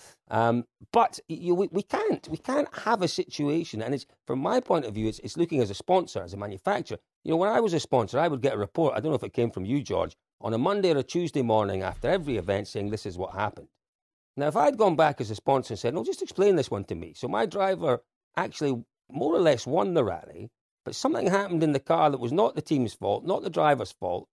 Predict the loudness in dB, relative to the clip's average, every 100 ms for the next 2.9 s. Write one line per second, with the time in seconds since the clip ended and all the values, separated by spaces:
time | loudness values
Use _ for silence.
0 | _ -6 -4 -2 -2 0 0 0 -2 -8
1 | -12 -12 -14 -18 _ _ _ -2 2 2
2 | 2 2 4 2 2 -2 -4 -8 -20